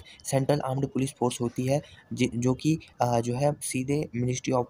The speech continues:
Home Affairs के under में आती है। ठीक है friends, अब इसमें काफ़ी ज़्यादा candidates के ये डाउट्स होते हैं कि सर pension मिलती है या नहीं मिलती है। आमतौर पर लोग ऐसे कहते हैं दोस्तों, आमतौर पर आपने सुना होगा कि सभी यही कहते हैं कि,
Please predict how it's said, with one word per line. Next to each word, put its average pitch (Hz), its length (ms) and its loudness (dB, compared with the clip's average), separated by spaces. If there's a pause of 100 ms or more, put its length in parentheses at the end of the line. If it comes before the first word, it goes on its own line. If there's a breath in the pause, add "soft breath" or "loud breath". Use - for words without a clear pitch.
Home 127 120 2
Affairs 117 320 -2
के 113 100 -8
under 117 220 -6
में 156 160 0 (280 loud breath)
आती 110 240 -4
है। 107 180 -6 (260 loud breath)
ठीक 131 140 -2
है 143 60 4
friends, 147 260 0 (240 loud breath)
अब 147 120 0
इसमें 170 300 -2
काफ़ी 143 260 -4
ज़्यादा 151 240 2
candidates 131 440 -2
के 135 100 -4
ये 135 160 0
डाउट्स 131 280 0
होते 123 160 -6
हैं 147 100 -2 (260 loud breath)
कि 151 80 -4
सर 147 140 0 (120)
pension 139 280 0
मिलती 127 380 0
है 143 200 0
या 123 100 2
नहीं 120 240 0
मिलती 104 300 -4
है। 101 120 -4 (460 loud breath)
आमतौर 156 320 2
पर 160 140 -2
लोग 151 240 0
ऐसे 151 200 -4
कहते 139 240 -2
हैं 127 100 -2
दोस्तों, 143 240 -4 (320 loud breath)
आमतौर 147 260 2
पर 147 140 -2
आपने 143 260 0
सुना 131 200 -4
होगा 127 260 2 (260 loud breath)
कि 147 60 -12
सभी 156 240 0
यही 151 200 2
कहते 139 280 0
हैं 139 40 -6
कि, 165 200 -2